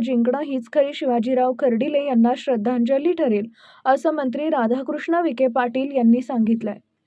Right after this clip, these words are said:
यावेळी आमदार संग्राम जगताप, माजी खासदार सुजय विखे पाटील, सत्यजित कदम, विक्रम तांबे, सुभाष गायकवाड, सर्जेराव घाडगे, हरिभक्त परायण, बांगरताई,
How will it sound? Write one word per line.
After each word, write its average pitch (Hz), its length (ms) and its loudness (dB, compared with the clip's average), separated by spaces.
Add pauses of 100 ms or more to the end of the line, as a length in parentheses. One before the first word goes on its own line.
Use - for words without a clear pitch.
(320)
यावेळी 277 220 6
आमदार 294 360 4
संग्राम 285 460 0
जगताप, 262 440 0
माजी 247 380 0
खासदार 285 380 2
सुजय 247 360 2
विखे 247 260 2
पाटील, 233 460 -2
सत्यजित 240 480 2 (100)
कदम, 240 320 0
विक्रम 226 340 0
तांबे, 226 420 0
सुभाष 226 520 -2
गायकवाड, 226 500 0 (480)
सर्जेराव 320 560 6
घाडगे, 269 420 4
हरिभक्त 254 560 2
परायण, 240 600 2
बांगरताई, 247 720 2